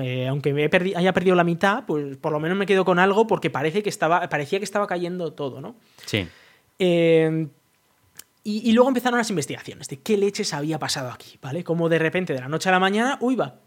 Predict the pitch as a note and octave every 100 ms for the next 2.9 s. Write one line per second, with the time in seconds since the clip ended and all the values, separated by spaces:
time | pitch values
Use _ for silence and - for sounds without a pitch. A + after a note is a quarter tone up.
0 | _ - C#3 E3+ F#3+ F3+ F3+ G3 E3 E3
1 | - - - - - - - - - G#3
2 | - G3+ G3+ F#3+ F3+ C3 A#2+ D#3+